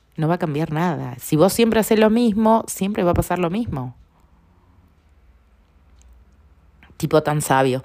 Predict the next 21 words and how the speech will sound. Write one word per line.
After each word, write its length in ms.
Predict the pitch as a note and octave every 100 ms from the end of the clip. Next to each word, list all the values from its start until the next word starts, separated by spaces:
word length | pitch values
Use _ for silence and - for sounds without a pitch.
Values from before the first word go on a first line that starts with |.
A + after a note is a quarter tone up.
| -
<laughs> 1300 | D3+ A3+ G3+ C#4 - - G#4 G#4 - F4+ - - -
Hay 140 | D3+ E3+
tantos 480 | E3 D#3+ C#3 B2+
sabios. 640 | - B2+ B2+ A#2+ B2 C3 _ _ - - - _ _
Si 160 | - C3+
empiezan 480 | C#3 D3+ D3+ D#3 C#3+
a, 160 | C3 - - - -
a 100 | C#3+
indagar, 580 | C#3 C3 C3+ D3 D3+ D3
a 60 |
buscar 480 | B2+ C3+ - D3+ D3
todo, 220 | D#3 D3
todo, 560 | - - B2+ B2 A2+ A#2+
Buda, 600 | C3+ C3+ C3+ C3 C3 A#2+
Dios, 640 | B2+ C#3 C#3 C3+ C3 C3 - - - -
todo, 300 | - F3 E3 -
y 120 | D3+
todos 260 | G3+ A#3
trataron 380 | A3 D#3+ F#3 G3+
la 80 | E3+
metafísica. 840 | D3 C3+ - F3 - - A#2 A2+